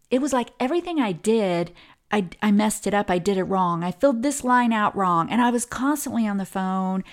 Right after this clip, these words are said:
Some of you are probably shaking, you know, if you're, you're probably shaking your head like, "Yes, I know, I know." So the anger was there. And then the next stage is depression. I don't know if I'm gonna say it was, well, yeah, I mean, it didn't have to be clinical depression,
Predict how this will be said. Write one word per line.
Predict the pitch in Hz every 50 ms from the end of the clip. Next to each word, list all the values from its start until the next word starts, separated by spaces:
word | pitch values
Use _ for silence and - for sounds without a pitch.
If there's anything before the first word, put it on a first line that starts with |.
| - - - - -
Some | - - 285 302
of | 269 247
you | 240
are | 208
probably | - - 208 196 190 180
shaking, | - - - 196 196 185 - 202 196 190 190
you | - 202
know, | 196
if | 180 - -
you're, | 208 202 196
you're | - - 202 214 202
probably | - - - 214 196 202 190 190 185
shaking | 175 - - 202 185 185 - - 185 175
your | 165 156 151
head | - - 185 180 170 165 175
like, | 165 165 165 - -
"Yes, | 202 185 185 175 170 - - - 185
I | 180 175
know, | 175 180 180 175 170 165
I | 170
know." | 170 180 185 170 147 - - - - - - - - - - - - - - - - _
So | - - 240
the | 220 226 - -
anger | 208 208 208 202 202 190
was | 175 180 165 170
there. | 175 175 170 160 160 160 180 -
And | - 214 226 240 247
then | 277 285 294 294 285 254
the | 262 233
next | 226 226 233 240 -
stage | - - 240 240 196 208
is | 202 -
depression. | - 190 - - - 190 185 175 - - 175 175 180 - -
I | 247 294
don't | 320 277 - - 196 185
know | 190 190 185 190 190
if | 185 - - 190
I'm | 180 180 180
gonna | 196 185 175 170 165
say | - - - 180 175 175
it | 165 151
was, | 170 170 165 160 - - - - _ _ _ _ _ _ _ _ _ _ _ _
well, | - 254 294 311 302 262
yeah, | 208 185 190 175 175 - -
I | 190
mean, | 202 208 202 185
it | -
didn't | - 240 220 208
have | 196 -
to | -
be | 170 160
clinical | - - - 202 190 180 175 - - 165
depression, | - 170 - - 170 165 165 - - - 156 160 165